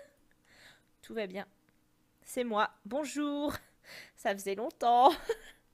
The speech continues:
<laughs> Aïe, aïe, aïe. Moin. Moin. Gna, gna, gna, gna, gna, gna. Bon, apprends et dépêche-toi, là. Allez, zou.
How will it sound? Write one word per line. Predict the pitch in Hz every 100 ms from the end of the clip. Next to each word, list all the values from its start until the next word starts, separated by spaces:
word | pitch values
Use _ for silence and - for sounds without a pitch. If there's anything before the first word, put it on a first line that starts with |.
| _ _
<laughs> | _ _ - - - - _
Aïe, | 294 285 262
aïe, | 240 226
aïe. | 226 226 220 214 _ _ _ _ _
Moin. | 196 202 220 277 - _ _ _ _ _ _ _ _ _ _ _ _ _ _ -
Moin. | 175 214 240 254 254 _ _ _ _ _ _ _ _
Gna, |
gna, | 427 539 523 466 480 427
gna, | 415 480 453 403 359
gna, | 349 415 403
gna, | 415 381
gna. | 392 392 359 339 - _ - - -
Bon, | 277
apprends | - 320 - 381 415
et | 247
dépêche-toi, | 359 370 381 - - - 311 247
là. | 170 - _ _ -
Allez, | 349 311 254 _
zou. | 240 247